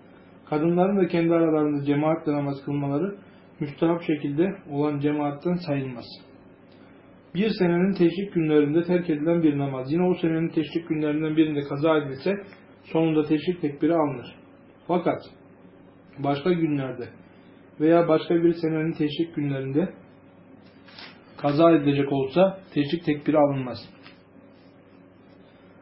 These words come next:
Bir namazda sehiv secdeleriyle teşrik tekbiri ve telbiye toplanacak olsa, önce sehiv secdeleri yapılır, sonra tekbir alınır. Ondan sonra da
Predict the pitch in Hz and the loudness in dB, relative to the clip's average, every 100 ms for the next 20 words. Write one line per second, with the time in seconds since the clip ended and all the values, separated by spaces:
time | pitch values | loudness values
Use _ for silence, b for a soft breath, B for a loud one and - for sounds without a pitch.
0 | - - - 214 208 196 175 180 185 175 | -20 -20 -2 -2 4 6 6 4 4 4
1 | 190 180 175 160 160 170 160 151 156 156 | 4 4 4 6 6 6 6 4 0 0
2 | 175 151 147 139 147 147 190 - - 151 | 0 -2 -2 0 4 4 4 -2 -2 0
3 | 143 156 202 208 - B B B - _ | 2 4 4 0 -16 B B B -20 _
4 | - 151 160 160 160 180 160 139 - 190 | -4 -2 0 0 2 2 2 0 2 0
5 | 185 165 175 175 160 165 160 143 135 127 | 2 2 2 2 4 4 2 -2 -2 -4
6 | 123 127 127 156 202 208 - - - - | -4 -4 -4 -2 -2 -4 -16 -20 -8 0
7 | 165 175 160 151 143 127 113 107 - - | 2 2 0 -4 -2 -2 -4 -14 -18 -14
8 | 151 160 190 196 180 156 135 131 | -2 2 4 2 0 -2 -2 -4